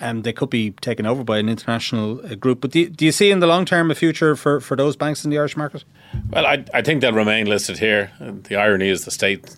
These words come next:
Speaker 2: is still a shareholder in two out of the three. And I think the chances of them, the, like, you know, the, the, they certainly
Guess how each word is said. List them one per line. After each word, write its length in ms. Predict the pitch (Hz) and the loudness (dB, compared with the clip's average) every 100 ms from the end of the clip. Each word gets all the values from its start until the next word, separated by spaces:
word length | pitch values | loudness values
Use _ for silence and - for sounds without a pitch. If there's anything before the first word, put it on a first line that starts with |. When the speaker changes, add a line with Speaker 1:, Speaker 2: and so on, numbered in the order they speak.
| _ | _
Speaker 2:
is 60 | - | -12
still 200 | - 95 | -8 -6
a 60 | |
shareholder 520 | 92 104 98 98 92 92 | -2 0 0 -2 -4 -6
in 200 | 90 90 - - - | -10 -16 -20 -20 -14
two 220 | - 104 | -6 -2
out 100 | 95 | -2
of 100 | 95 | -2
the 80 | 92 | -10
three. 460 | - 127 117 110 - - - - - - | -12 -6 -4 -6 -10 -20 -20 -20 -20 -4
And 160 | 110 | 0
I 120 | 101 92 | 0 0
think 240 | 113 98 | -2 -4
the 100 | - | -4
chances 500 | - 104 101 - 92 | -2 -2 -2 -2 0
of 220 | 98 95 | 0 0
them, 320 | 95 92 90 180 208 - | -4 -8 -10 -18 -18 -14
the, 100 | 110 | -2
like, 240 | 98 - | -2 0
you 60 | 117 | 0
know, 180 | 87 | -2
the, 160 | 92 95 | -4 -10
the, 340 | - 101 92 - - - | -8 -6 -6 -8 -16 -6
they 120 | 117 | -2
certainly 540 | - 143 120 101 92 | 4 2 2 -2 -4